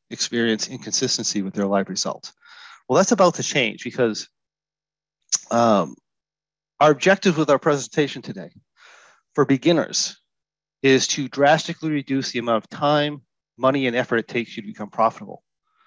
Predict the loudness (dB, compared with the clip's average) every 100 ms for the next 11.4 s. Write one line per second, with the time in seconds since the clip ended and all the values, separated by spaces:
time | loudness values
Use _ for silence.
0 | _ _ _ _ _ -2 4 4 4 0
1 | -2 -2 -2 -2 0 -2 -6 -12 -18 -6
2 | -4 -4 -12 -16 -18 -20 -20 _ _ _
3 | _ -4 -2 2 4 4 4 2 2 2
4 | 0 -2 -2 -2 0 -4 -4 -4 -4 0
5 | 0 0 -6 -6 -10 -6 -6 -2 -2 -2
6 | -10 -2 0 0 -2 -4 -4 -8 -10 -10
7 | -10 -14 -12 -4 -2 2 2 0 -4 -18
8 | _ -8 -8 -2 -2 0 -2 -2 -4 -4
9 | -2 2 2 2 -6 -6 -4 -4 -6 -8
10 | -14 -20 -6 -2 -2 -2 -10 -10 -12 -12
11 | -14 -12 -12